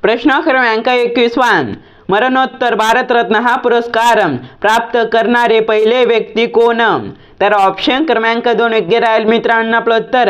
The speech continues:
लाल बहादूर शास्त्री हे मरणोत्तर भारतरत्न हा पुरस्कार प्राप्त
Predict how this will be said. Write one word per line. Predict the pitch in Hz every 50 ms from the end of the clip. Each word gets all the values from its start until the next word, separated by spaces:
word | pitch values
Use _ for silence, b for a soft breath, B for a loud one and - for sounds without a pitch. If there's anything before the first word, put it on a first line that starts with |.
| 160 127 117 120 B B B B -
लाल | 196 208 247 254
बहादूर | 240 226 233 240 220 185 226 220
शास्त्री | 226 - 226 226 233 240 - 240 233 240
हे | 247 233 233 226 202 165 135 - B B B B
मरणोत्तर | 190 208 240 247 233 240 240 240 240 240 - 254 254 262 240 233 185 143 117 117 B B B
भारतरत्न | 180 190 214 226 247 254 - 240 220 214 214 214 208
हा | 196 202 214 220 247
पुरस्कार | 233 226 202 220 220 220 - - 214 208 214
प्राप्त | 214 214 208 202 202 - -